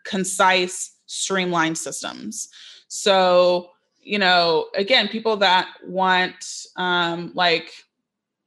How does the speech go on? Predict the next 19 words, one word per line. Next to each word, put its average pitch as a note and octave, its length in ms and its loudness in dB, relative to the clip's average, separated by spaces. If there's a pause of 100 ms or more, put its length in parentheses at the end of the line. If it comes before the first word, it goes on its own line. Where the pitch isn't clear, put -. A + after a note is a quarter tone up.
(480)
I F3 100 -8
don't E3+ 140 -6
know, D#3+ 120 -4
their F3+ 120 2
Pinterest A3 420 -2
built F3 200 0
in E3+ 80 -4
a E3 60 -4
day D#3+ 180 0
or D#3+ 80 -2
something, F3 560 0 (480)
are G#3 160 4
they G#3 140 4
looking G#3 420 0
for, F3+ 400 2
like, F3 240 0
the F#3+ 100 2
shiniest F#3 720 0
Pinterest, F3+ 380 -4